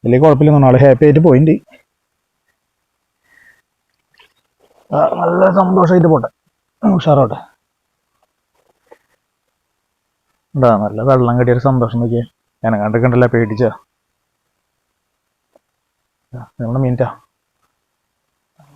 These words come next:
തണുപ്പുണ്ട്, വെള്ളം കൂളാണ്. ഇവര് കിടന്നിരുന്ന വെള്ളം കുറച്ച് ചൂടുള്ള വെള്ളമാണ്. ഇത് നോക്കാം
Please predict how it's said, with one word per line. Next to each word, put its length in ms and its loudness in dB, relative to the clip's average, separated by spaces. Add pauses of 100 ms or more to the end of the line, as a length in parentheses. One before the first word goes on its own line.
(1040)
തണുപ്പുണ്ട്, 400 4 (1200)
വെള്ളം 300 2
കൂളാണ്. 360 4 (960)
ഇവര് 160 0
കിടന്നിരുന്ന 400 2
വെള്ളം 220 0
കുറച്ച് 400 -2 (1200)
ചൂടുള്ള 480 2
വെള്ളമാണ്. 280 0 (1700)
ഇത് 180 -18
നോക്കാം 280 -8